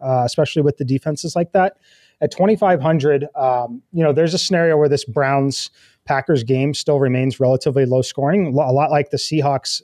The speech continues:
uh, Packers game that we saw, you know, three weeks ago now, I believe. Um, I think that we could see another repeat of that where the Browns defense at twenty-five hundred can still get there even against Davante Adams.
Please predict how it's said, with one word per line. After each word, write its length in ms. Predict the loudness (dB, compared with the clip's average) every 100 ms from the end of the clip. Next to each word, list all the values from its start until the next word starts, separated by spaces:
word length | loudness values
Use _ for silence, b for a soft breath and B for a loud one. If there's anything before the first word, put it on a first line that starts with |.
| -6
uh, 320 | -4 -2 -4
Packers 420 | -4 -4 0 -2
game 180 | 0 0
that 140 | 0 -2
we 80 |
saw, 340 | -2 0 2 0 -4 _ _ _
you 120 | 0
know, 80 | 0
three 180 | 2 2
weeks 260 | 2 0
ago 200 | 0 0
now, 180 | -2 -4
I 60 | -4
believe. 440 | -2 0 -2 -6 -4
Um, 360 | -2 0 -4 -12 _ B B B
I 80 | -2
think 220 | 0 0
that 160 | 0
we 120 | 0 0
could 200 | -2 0
see 140 | 2
another 220 | 4 2
repeat 380 | 2 0 2 0
of 120 | 0
that 260 | 0 0 2
where 80 | 0
the 80 |
Browns 340 | 2 2 2 0
defense 420 | 0 2 0 -2
at 60 | -4
twenty-five 460 | -2 0 2 2
hundred 320 | 2 2 0
can 120 | 0 -2
still 260 | 0 0
get 280 | 0 -4 0
there 180 | 0 0
even 300 | 0 0 0
against 380 | 0 -2 -2 -2
Davante 420 | -2 0 0 0
Adams. 540 | 0 0 -2 -6 -14